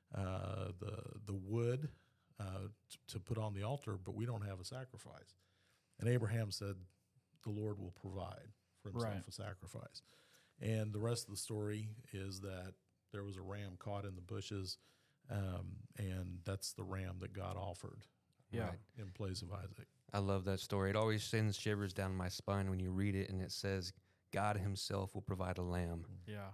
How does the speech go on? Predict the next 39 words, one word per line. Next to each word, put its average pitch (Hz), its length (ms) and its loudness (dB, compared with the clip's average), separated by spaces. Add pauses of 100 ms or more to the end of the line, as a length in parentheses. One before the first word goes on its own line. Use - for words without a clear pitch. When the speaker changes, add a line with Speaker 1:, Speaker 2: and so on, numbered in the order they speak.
(120)
Speaker 3:
Man, 87 260 0
it 87 100 0
just 87 380 -2 (480)
Speaker 2:
Well, 139 140 6
Speaker 3:
almost 143 140 4
Speaker 2:
and 95 60 2
Speaker 3:
brings 98 200 4
you 92 80 0
to 90 60 0
tears. 87 420 2
It's 85 120 -4
awesome. 87 400 -2 (100)
Speaker 2:
And 135 140 2
in 131 100 4
the, 117 100 2
Speaker 1:
Profound. 101 280 0
Speaker 2:
in, 120 180 0 (120)
in 117 100 0
the 110 100 -2
future, - 400 -4
it's 127 160 -4
a 117 40 -8
prophetic 123 480 -4
statement - 500 -6 (180)
because 120 500 2
in 147 140 2
the 123 100 4
future, 135 640 -2 (400)
uh, 107 300 2
passages, 139 720 0 (160)
he 143 160 -2
does. - 480 -4 (160)
And, 127 260 4
and 123 160 2
we 127 100 2
Speaker 3:
Exactly. 92 280 2
Speaker 2:
see 170 80 0
that 127 320 2
as 110 500 -2